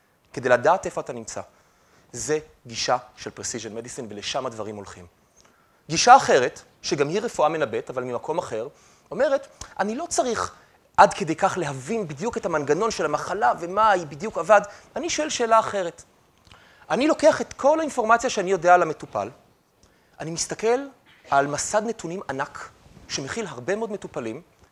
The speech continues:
ואני שואל, מי דומה לו? מי דומה לאותו מטופל שאני מסתכל עליו עכשיו?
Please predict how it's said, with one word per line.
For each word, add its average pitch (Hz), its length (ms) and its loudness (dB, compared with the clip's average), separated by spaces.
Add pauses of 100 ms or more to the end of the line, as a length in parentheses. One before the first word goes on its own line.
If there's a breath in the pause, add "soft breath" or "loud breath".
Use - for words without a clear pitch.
(380 soft breath)
ואני 120 240 -6
שואל, 214 400 -2 (1120)
מי 170 140 -4
דומה 226 240 -2
לו? 95 100 -8 (880)
מי 247 100 -2
דומה 294 220 2
לאותו 233 280 4
מטופל 214 400 2
שאני 165 180 -6
מסתכל 151 360 -6
עליו 147 200 -2
עכשיו? 101 320 -6